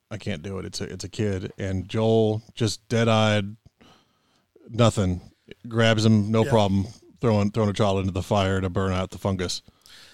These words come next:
Speaker 2: Yeah.
Speaker 1: Which shows you how far he's been broken since his daughter died.
Speaker 2: Right. He's, um, and that's the first glimpse into the, into the man he is at that point, and that he's a very,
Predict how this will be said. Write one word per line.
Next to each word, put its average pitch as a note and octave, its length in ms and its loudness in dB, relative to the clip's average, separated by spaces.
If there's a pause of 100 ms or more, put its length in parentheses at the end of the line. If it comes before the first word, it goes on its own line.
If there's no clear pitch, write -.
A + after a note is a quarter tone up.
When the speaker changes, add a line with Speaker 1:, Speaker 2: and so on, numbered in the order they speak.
(320)
Speaker 2:
Yeah. - 220 -18 (100)
Speaker 1:
Which A#2 220 -4
shows A2+ 280 4
you G#2 320 2 (400)
how B2 180 4
far G#2+ 240 2
he's G2 300 0 (360)
been A2 180 0
broken F#2+ 500 -2 (520)
since G2 380 -2
his F#2+ 120 -4
daughter F#2 240 -4
died. - 220 -14 (500)
Speaker 2:
Right. - 100 -20 (140)
He's, D#3+ 440 -2
um, C#3 460 -8 (400)
and F3+ 80 -4
that's G#3 120 4
the G3+ 80 0
first F#3 240 4
glimpse F3+ 240 2
into D#3+ 140 -4
the, D3 80 -4
into D#3 200 -6
the C#3+ 80 -6
man C#3 200 -6
he C3+ 100 -6
is C3+ 120 -6
at C3 80 -10
that C3 160 -10
point, D3 240 -14
and C3+ 80 -14
that C3+ 40 -12
he's C3+ 160 -10
a C#3 60 -10
very, C3+ 400 -12